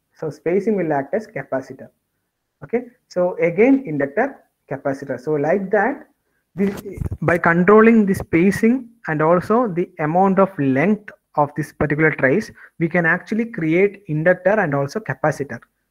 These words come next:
Okay, so that's why this is a board of a spectrum analyzer, which is dealing with some eighteen gigahertz or more than that. So if the frequency increased, at that time,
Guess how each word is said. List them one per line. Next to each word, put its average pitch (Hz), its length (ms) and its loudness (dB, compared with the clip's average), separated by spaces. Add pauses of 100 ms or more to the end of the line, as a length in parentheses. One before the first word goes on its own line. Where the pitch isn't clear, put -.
(340)
Okay, 226 240 0 (160)
so - 160 -2
that's 151 360 2
why 220 420 6
this 185 200 2
is 202 160 -2
a 226 60 6
board 185 380 6 (100)
of 170 220 0
a 190 40 4
spectrum 180 480 -2
analyzer, 139 460 -2
which 135 260 -4
is 143 140 -12
dealing 170 340 -2
with 156 180 -2
some 160 300 -10 (240)
eighteen 147 340 0
gigahertz 139 600 0 (200)
or 123 220 -4
more 123 320 -4
than 127 200 -2
that. 110 200 -12 (460)
So 151 380 2
if 160 440 -2
the 160 100 2
frequency 196 540 2
increased, 175 560 2 (400)
at 147 200 0
that 214 200 6
time, 220 360 0